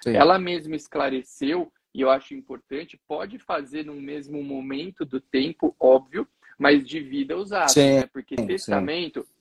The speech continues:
Speaker 2: é,
Speaker 1: É.
Speaker 2: o, o testamento
Speaker 1: Só depois da
Speaker 2: vital não
Speaker 1: morte.
Speaker 2: é, é, é, o testamento é só pós-morte.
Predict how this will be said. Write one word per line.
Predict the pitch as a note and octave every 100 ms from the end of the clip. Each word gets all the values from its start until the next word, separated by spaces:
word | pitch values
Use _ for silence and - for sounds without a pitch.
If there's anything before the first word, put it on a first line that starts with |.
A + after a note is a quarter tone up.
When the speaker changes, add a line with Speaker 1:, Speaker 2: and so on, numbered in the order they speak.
| _
Speaker 2:
é, | D3
Speaker 1:
É. | D3 F3+ - - -
Speaker 2:
o, | D3 F3+
o |
testamento | - G#3 G3 F#3
Speaker 1:
Só | -
depois | F#3+ G#3+
da | G#3+
Speaker 2:
vital | F#3+ E3
não | C3+
Speaker 1:
morte. | F#3+ - D#3+
Speaker 2:
é, | D3 - _ _
é, | C#3+
é, | C3+ - -
o | C3+
testamento | E3 E3 F#3+ A3+ A#3
é |
só | A3 A#3+
pós-morte. | A3+ A#3+ G#3+ F3+ C#3+ B2+ -